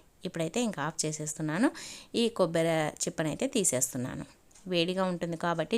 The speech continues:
జాలిగండి అయితే తీసేసేయండి. ఇలా తీసేసుకొని ఒక ప్లేట్లోకి అయితే పెట్టేసేయండి. ఒక ఫైవ్ మినిట్స్ అయితే వెయిట్ చేయాలి. చూడండి ఎంత పొగలు పొగలుగా పోతుందో. ఒక ఫైవ్ మినిట్స్ అయితే వెయిట్ చేయండి. ఇది చల్లారితే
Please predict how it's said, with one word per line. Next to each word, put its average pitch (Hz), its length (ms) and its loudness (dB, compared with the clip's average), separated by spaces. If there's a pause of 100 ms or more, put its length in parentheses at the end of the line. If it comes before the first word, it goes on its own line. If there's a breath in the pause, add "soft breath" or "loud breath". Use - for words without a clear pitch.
జాలిగండి 160 480 2 (140)
అయితే 175 220 -2
తీసేసేయండి. 160 680 0 (600 loud breath)
ఇలా 196 160 4 (320 loud breath)
తీసేసుకొని 214 560 2 (100)
ఒక - 160 -4
ప్లేట్లోకి 160 440 0
అయితే 226 120 -2 (100)
పెట్టేసేయండి. 151 640 0 (500 loud breath)
ఒక 233 200 4
ఫైవ్ 190 240 6
మినిట్స్ 185 260 4
అయితే 190 200 2
వెయిట్ 165 240 4
చేయాలి. 156 260 2
చూడండి 175 320 2
ఎంత 180 240 2 (100)
పొగలు 165 300 2
పొగలుగా 156 320 2 (100)
పోతుందో. 143 400 2 (400)
ఒక 208 180 0
ఫైవ్ 175 220 2
మినిట్స్ 160 300 2
అయితే 156 160 -2 (100)
వెయిట్ 160 280 2
చేయండి. 156 380 0 (600 loud breath)
ఇది 202 120 4 (420)
చల్లారితే 175 520 2